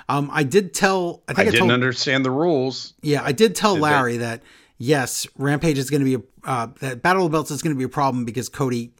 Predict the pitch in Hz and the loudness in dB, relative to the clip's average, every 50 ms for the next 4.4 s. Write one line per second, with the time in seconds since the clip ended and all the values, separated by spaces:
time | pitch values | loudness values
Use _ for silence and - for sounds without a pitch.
0 | _ _ _ _ _ _ _ - 147 156 156 147 147 135 123 - - - - - | _ _ _ _ _ _ _ -4 -2 0 0 0 0 -2 -4 -8 -16 -20 -20 -4
1 | - 165 180 208 208 - - 220 220 214 208 196 165 139 127 156 156 160 - - | 2 2 4 4 4 2 2 2 2 2 2 0 0 0 0 -2 -2 -2 -2 -6
2 | - - 143 139 123 123 123 - - - - - 135 120 117 113 104 - 104 95 | -8 -6 -4 -4 -4 -6 -8 -8 -10 -10 -8 -6 -6 -4 -4 -4 -4 -6 -8 -10
3 | 87 90 - _ _ _ - - _ _ _ - - - - - 123 104 98 98 | -12 -14 -18 _ _ _ -20 -20 _ _ _ -16 -14 -12 -8 -8 -6 -6 -6 -6
4 | 98 95 98 98 98 98 92 - | -8 -8 -8 -8 -8 -10 -10 -14